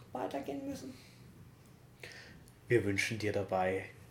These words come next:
Speaker 2: wirklich, wirklich gutes Gelingen von ganzem Herzen und hoffen auf eine noch offenere Gesellschaft, in der Zukunft.
Speaker 1: Da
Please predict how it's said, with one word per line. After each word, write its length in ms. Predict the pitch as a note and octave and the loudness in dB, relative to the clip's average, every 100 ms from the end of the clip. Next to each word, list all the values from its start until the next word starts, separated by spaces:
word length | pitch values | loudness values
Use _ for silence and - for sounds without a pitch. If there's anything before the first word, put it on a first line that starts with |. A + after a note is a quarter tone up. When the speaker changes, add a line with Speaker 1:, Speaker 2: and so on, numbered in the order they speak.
| - - - | -20 -18 -2
Speaker 2:
wirklich, 720 | A2+ C3+ C3+ C3 C3+ - - | 10 10 10 2 2 -4 4
wirklich 460 | G#2+ A2+ A2+ G#2 - - | 6 6 4 2 0 6
gutes 400 | F#3+ G3+ F#3 - | 8 10 8 8
Gelingen 400 | B2+ B2+ C3 C3 | 8 10 6 4
von 260 | - G2 | 2 2
ganzem 340 | F#2+ F#2+ G2+ F#2 | 2 0 0 0
Herzen 460 | G#2+ D#3 - E3 - - - | 2 2 2 0 0 -4 2
und 220 | - F#3 A#2 | 6 6 8
hoffen 360 | A2+ C3 A#2+ - - - | 4 4 0 -2 -4 8
auf 240 | A2+ - | 8 8
eine 380 | A2+ G2+ G#2 G2 G2+ | 4 6 6 4 6
noch 320 | A#2+ E3+ - - | 8 8 8 6
offenere 500 | B2 C#3 A2+ A2 A2+ | 6 6 4 4 4
Gesellschaft, 760 | A2 G2 F2 - A2 F#2+ - - - - | 4 4 0 2 0 0 -6 -12 -18 -10
in 140 | - E2+ | -6 0
der 120 | A2+ | 0
Zukunft. 520 | - F#2 - - | 2 0 -2 -6
Speaker 1:
Da 40 | - | -4